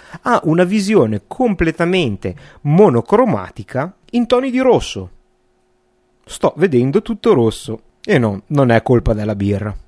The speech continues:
Al contrario, la lente azzurra blocca il rosso, ma lascia passare il blu e il verde. Naturalmente blu,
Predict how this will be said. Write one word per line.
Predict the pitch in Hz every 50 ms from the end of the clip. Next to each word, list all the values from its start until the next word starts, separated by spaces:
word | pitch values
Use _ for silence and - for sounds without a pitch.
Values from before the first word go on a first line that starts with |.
| _ _ _ _
Al | - 175 185
contrario, | - 277 247 214 180 147 123 110 107 110 110
la | 113 113
lente | 113 120 143 165 160 - 127 113 110
azzurra | 113 120 110 113 120 117 104 101 92 101 117 135 - _ _ _ _ _ _ _ _ _ _
blocca | - 214 202 254 240 233 - - - 269 254 - - _ _ _ _ _
il | - 190 196
rosso, | 180 160 131 113 104 98 - - - 196 254 - _ _ _ _ _ _ -
ma | 294 302 262
lascia | 131 95 95 - - 117
passare | - - - - - - 160 123 117 110 107 139 185 208 _ _ _ -
il | 262 277 262
blu | 202 139 120 107 107 - _ _ _ _ _ _ _ - 185
e | 170
il | 156 151 151
verde. | 131 131 123 120 117 113 113 107 113 120 120 _ _ -
Naturalmente | 131 113 - 135 131 131 143 151 143 120 - - 107
blu, | 107 113 123 139 160 165 147 117